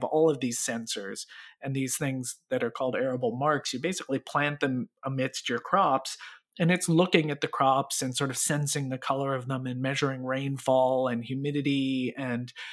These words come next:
all of this sort of data is constantly getting pulled in. So my first thought was, "Well, what happens if you think about that in relation to sound?"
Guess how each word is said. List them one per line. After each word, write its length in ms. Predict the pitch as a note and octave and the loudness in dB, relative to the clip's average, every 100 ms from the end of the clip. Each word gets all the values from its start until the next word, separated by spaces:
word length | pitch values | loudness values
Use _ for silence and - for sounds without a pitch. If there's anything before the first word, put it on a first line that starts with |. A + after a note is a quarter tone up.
| - | 2
all 300 | D#3+ E3 E3 | 6 6 6
of 140 | C#3+ C3 | 2 0
this 220 | B2+ - | -2 0
sort 180 | C3+ A#2 | -2 -2
of 160 | A#2+ | -2
data 440 | C#3+ C3 C#3+ A#2 G2+ | 2 4 4 2 -2
is 120 | F#2+ | -4
constantly 580 | - E3 E3+ - B2+ A#2+ | -2 -2 -2 -4 -6 -4
getting 280 | A#2+ A#2 A2+ | -2 -4 -4
pulled 280 | - A2 A2 | -2 -2 -2
in. 260 | G2+ F#2+ | -4 -6
So 200 | - C#3+ | -4 -4
my 380 | C#3+ C#3+ E3 E3 | -2 2 4 4
first 400 | D#3+ D3 C#3+ - | 0 -2 -4 -2
thought 320 | B2+ A#2 G#2+ | 2 2 2
was, 320 | A2+ A#2 - - | -4 -6 -8 -6
"Well, 240 | C#3+ D3 | -4 -2
what 200 | D3 D3+ | -2 -4
happens 380 | D3 D#3 D#3 C#3+ | -4 -8 -8 -10
if 100 | B2+ | -8
you 80 | B2+ | -8
think 220 | B2 A#2+ | -8 -6
about 240 | A#2+ A#2 - | -2 -2 0
that 200 | A2 G#2+ | 0 -2
in 60 | |
relation 460 | A#2 A2+ A2 - G#2+ | -6 -6 -6 -6 -10
to 80 | G2+ | -12
sound?" 500 | - A2 - - | -10 -12 -18 -20